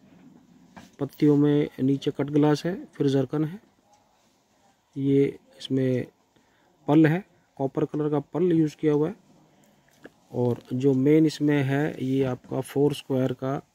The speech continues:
stone, ये बहुत ही सुंदर, अ, stone है और बहुत ही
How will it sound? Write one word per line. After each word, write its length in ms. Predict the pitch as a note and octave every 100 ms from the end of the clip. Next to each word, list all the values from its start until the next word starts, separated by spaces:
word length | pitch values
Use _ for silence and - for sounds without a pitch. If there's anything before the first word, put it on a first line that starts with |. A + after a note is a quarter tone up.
| _
stone, 480 | - - A#2+ G2+ F#2 _ _ _ _ _ _ _ -
ये 160 | B2+ B2+
बहुत 240 | A#2 A#2+
ही 60 | C3
सुंदर, 360 | C3 C3+ C3+
अ, 460 | C3+ - G#2 B2+ A#2
stone 380 | A2+ - C3 C3
है 300 | E3+ A3+ C#3
और 60 |
बहुत 380 | C3 B2 B2 -
ही 160 | B2+